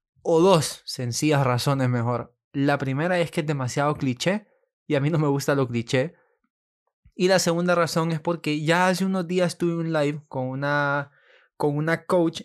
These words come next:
sobre relaciones saludables en Instagram, así que ya cubrí ese contenido.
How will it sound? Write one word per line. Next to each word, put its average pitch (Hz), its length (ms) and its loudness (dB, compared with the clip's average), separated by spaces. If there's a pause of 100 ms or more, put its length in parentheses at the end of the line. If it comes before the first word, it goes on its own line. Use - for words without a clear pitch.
sobre 165 340 0
relaciones 147 560 -2
saludables 151 580 0
en 160 100 -4
Instagram, 151 580 -2
así 139 300 -6
que 147 260 -4
ya 147 180 0
cubrí 135 280 0
ese 131 180 -4
contenido. 123 680 -8